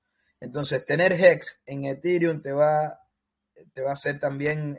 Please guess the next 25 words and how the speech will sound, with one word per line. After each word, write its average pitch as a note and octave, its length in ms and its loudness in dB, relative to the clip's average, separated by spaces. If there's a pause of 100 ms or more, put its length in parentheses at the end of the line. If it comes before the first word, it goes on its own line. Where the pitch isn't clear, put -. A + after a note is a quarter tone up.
(120)
stackear D3+ 460 0
esos C#3 280 -6
hex. D3+ 400 -4 (880)
Eh, B2 1000 -6
y C3 180 -16
no D3 140 -6
sé, A3+ 260 4
yo E3 120 4
creo A#3 200 2
que D#3+ 100 -4
se D3+ 160 -4
hizo E3+ 160 -4
el D#3+ 80 -4
duplicado D3 500 0
para C3+ 260 0
eso, E3 260 -2
para A#2 200 -4
que A#2 200 -12 (300)
tus C3+ 300 -18
hex D#3+ 460 -2 (240)
en C3 160 -14
Ethereum G3+ 500 -6
los C3+ 180 -4
dejes F#3 340 -4
ahí F#3+ 340 0